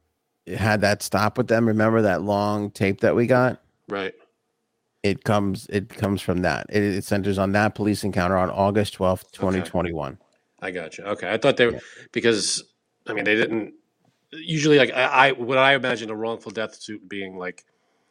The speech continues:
Speaker 2: if a doctor doesn't do the right thing or something happened, you know, like a malpractice or something.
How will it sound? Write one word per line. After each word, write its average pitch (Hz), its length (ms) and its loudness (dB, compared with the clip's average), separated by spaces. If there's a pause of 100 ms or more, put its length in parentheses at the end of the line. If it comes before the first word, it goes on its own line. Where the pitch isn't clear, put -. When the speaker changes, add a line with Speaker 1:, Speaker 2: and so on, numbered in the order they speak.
(180)
Speaker 2:
if 95 180 -12
a 101 40 -10
doctor 98 440 0
doesn't 90 600 -10
do 98 180 -6
the 92 80 -8
right 90 260 -6
thing 92 380 -6
or 82 100 -14
something 98 300 -10
happened, 92 400 -12
you 107 80 -6
know, 98 160 -4
like 92 200 -6
a 85 200 -10
malpractice 98 840 -10
or 90 60 -20
something. - 340 -20